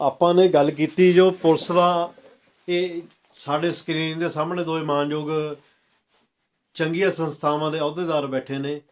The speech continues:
ਸ਼ਿਵ ਸੈਨਾ ਦਾ ਵੀ ਆਪਣੇ ਪੂਰੇ ਹਿੰਦੁਸਤਾਨ 'ਚ ਕਾਫੀ ਤਗੜਾ ਨਾਮ ਆ, ਤੇ ਇੱਧਰ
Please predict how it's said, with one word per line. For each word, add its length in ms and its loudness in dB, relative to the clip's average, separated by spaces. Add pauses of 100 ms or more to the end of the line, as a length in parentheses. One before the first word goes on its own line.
(340)
ਸ਼ਿਵ 260 -4
ਸੈਨਾ 340 0
ਦਾ 160 4
ਵੀ 120 2
ਆਪਣੇ 320 -2
ਪੂਰੇ 360 -4
ਹਿੰਦੁਸਤਾਨ 560 -2
'ਚ 60 -10
ਕਾਫੀ 260 -4
ਤਗੜਾ 320 -6
ਨਾਮ 320 -4
ਆ, 160 -12 (600)
ਤੇ 120 -4
ਇੱਧਰ 560 -4